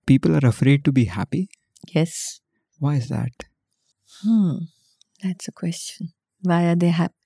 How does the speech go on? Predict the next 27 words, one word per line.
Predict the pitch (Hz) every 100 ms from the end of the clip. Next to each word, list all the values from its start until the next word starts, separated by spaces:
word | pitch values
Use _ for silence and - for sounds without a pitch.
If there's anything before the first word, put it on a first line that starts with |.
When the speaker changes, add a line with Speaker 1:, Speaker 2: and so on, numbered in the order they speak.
| -
Speaker 2:
afraid | 165 - 175 170 -
to |
be | 175 165
happy? | 170 - - 175 _ _ _ _ _ _ _ _ _ _ -
I | 240
think, | 247 381 359
uh, | 311 233 - _ _ _ _ _ _ _
they | 202
are | 233
scared | - - 240 247
to | 254
experience | 220 - - 226 196 185 175
it | 185 - - _ _ -
because | 180 202
they're | 202 208
so | - - 214 247
used | 208 214 214 -
to | 190
being | 190 180 185 - -
in | 180
the | 165 175 - _ _ -
zone | 165 208 214 214
that | 208 160 160
they | 160
are | 160
in. | 156 50 - _ - - - - _ _ _ _
Speaker 1:
Maybe | 120 113 104 113 113